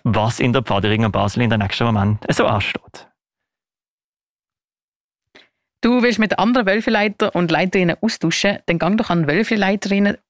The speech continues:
Speaker 2: leitende Treff am zweiundzwanzigsten September vom halb acht bis um halb zehn. Anmelden dafür kannst du dich auf MyData.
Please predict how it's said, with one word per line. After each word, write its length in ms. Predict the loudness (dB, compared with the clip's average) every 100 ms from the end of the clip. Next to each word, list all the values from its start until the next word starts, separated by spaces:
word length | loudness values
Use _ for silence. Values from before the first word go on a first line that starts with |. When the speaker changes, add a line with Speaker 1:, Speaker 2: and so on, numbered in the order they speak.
| -6
Speaker 2:
leitende 680 | -2 0 0 0 0 0
Treff 400 | 0 -2 -2 -8 -10 -8 -8 -2
am 160 | -2 0
zweiundzwanzigsten 800 | 0 0 2 0 0 -2 -2 -2
September 680 | -2 -4 -2 0 2 0
vom 220 | 0 -2
halb 200 | 0 -2 -2
acht 220 | -4 -2 -4 -2
bis 140 | 0
um 100 | 2
halb 240 | 0 -2 -2
zehn. 340 | 0 2 0 -4 -12 -10 -10 -2
Anmelden 380 | 0 2 2 0
dafür 240 | 0 0
kannst 240 | 0 -2
du 40 | -2
dich 40 |
auf 100 | 0
MyData. 600 | 0 0 0 -2 -4 -6